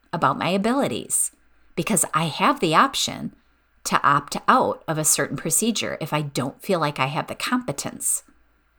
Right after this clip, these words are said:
So I can be confident and still perhaps not be competent in a certain area without feeling self-doubt. Because if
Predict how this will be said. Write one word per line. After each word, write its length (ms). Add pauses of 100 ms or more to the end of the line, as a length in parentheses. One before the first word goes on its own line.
(220)
So 220
I 120
can 200
be 100
confident 960 (1120)
and 140
still 480 (100)
perhaps 580
not 280
be 100
competent 1040
in 80
a 60
certain 340
area 560 (340)
without 580
feeling 440
self-doubt. 1000 (640)
Because 340
if 120